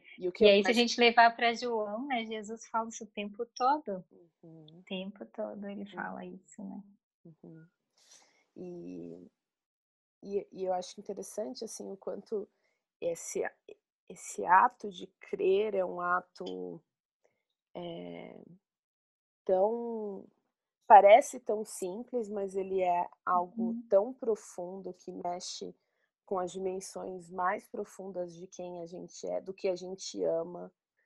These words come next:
Speaker 1: é, do que a gente confia como,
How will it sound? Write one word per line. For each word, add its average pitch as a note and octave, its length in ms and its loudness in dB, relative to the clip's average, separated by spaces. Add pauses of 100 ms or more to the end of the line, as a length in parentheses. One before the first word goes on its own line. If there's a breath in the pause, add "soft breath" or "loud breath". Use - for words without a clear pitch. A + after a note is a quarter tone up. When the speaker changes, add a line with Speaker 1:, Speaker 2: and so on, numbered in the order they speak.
(400)
Speaker 1:
é, E3 560 -6
do F3 160 -12
que G3+ 240 -4
a F#3+ 60 -2
gente F#3+ 320 -12
confia F#3 960 -6
como, E3 800 -4